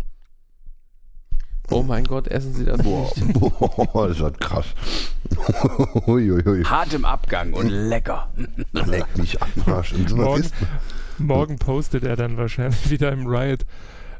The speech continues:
Speaker 4: äh, Wenn ich das nächste Mal vorhabe, X Y zu essen, haltet mich davon ab. Ich hab gestern Abend im Kami Express auch gedacht, uh,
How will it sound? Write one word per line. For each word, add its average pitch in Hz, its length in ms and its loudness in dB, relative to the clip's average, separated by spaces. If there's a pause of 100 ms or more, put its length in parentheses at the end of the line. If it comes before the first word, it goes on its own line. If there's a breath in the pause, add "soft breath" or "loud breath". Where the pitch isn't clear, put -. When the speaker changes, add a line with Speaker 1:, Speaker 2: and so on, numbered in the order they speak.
(120)
Speaker 4:
äh, 120 280 2
Wenn 123 120 -2
ich 117 80 0
das 117 180 0
nächste 143 280 0
Mal 131 160 0
vorhabe, 135 500 0
X - 260 0
Y 147 460 0
zu 131 160 2
essen, 123 280 0
haltet 127 300 -2
mich 123 220 -4
davon - 400 2
ab. 131 180 0
Ich 143 160 2
hab 143 160 -2
gestern 151 380 -2
Abend 135 360 -2
im 135 140 -4
Kami 139 380 0
Express 131 420 0
auch 143 260 -2
gedacht, 120 320 0 (680 loud breath)
uh, 117 340 2